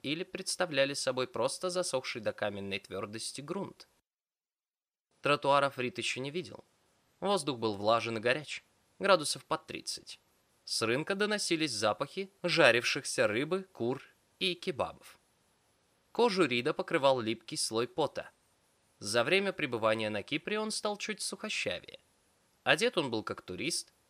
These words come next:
в просторные брюки и лёгкую полотняную рубашку с длинными рукавами. К этому костюму больше подошли бы сандалетты, но они не обеспечивали достаточного сцепления с дорогой,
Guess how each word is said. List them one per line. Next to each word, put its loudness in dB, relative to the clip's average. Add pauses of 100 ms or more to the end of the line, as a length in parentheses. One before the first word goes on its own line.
в -20
просторные 0
брюки -4
и 0
лёгкую -2
полотняную -2
рубашку -8 (260)
с -6
длинными -2
рукавами. -2 (920)
К -4
этому 2
костюму 0
больше 0
подошли -2
бы -2
сандалетты, -2 (320)
но 6
они 2
не -2
обеспечивали -2
достаточного -2
сцепления -2
с -6
дорогой, -4